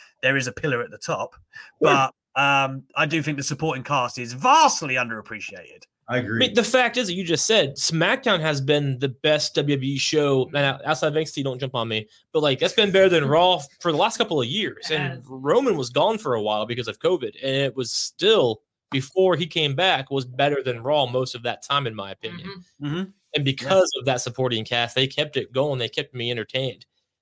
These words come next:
Speaker 3: So then, you know, you, then you throw Roman in with that new gimmick of his. That's, that's perfect. That's a cherry on top of an already great show.
Speaker 2: SmackDown flies by.
Speaker 4: It does.
Speaker 2: Like, when it's
Speaker 1: Ah.
Speaker 2: over,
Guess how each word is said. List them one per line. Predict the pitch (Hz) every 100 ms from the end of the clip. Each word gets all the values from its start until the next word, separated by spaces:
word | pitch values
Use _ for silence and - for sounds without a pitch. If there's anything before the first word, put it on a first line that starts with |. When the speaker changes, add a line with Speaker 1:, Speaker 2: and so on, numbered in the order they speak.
| _ _ -
Speaker 3:
So | - 135 120
then, | 127 127
you | 120
know, | 123
you, | 113 110
then | 110 120
you | 113
throw | - 123
Roman | 123 139 139
in | 127
with | 127 -
that | 120 110 -
new | 127 120
gimmick | 139 165
of | 117
his. | 110 110 104 - _
That's, | 117 - _ -
that's | 120
perfect. | - 139 135 -
That's | 123 123
a |
cherry | 110 139 127 120
on | 113
top | 110 139 123 - - - 127
of |
an | 131
already | 120 120 110
great | 113 113 -
show. | -
Speaker 2:
SmackDown | 123 170 156 120 113
flies | 113 107 95
by. | 90 87 82 _ -
Speaker 4:
It | 196
does. | 151 143
Speaker 2:
Like, | 117 127
when | 143
it's | 151
Speaker 1:
Ah. | 190 208
Speaker 2:
over, | -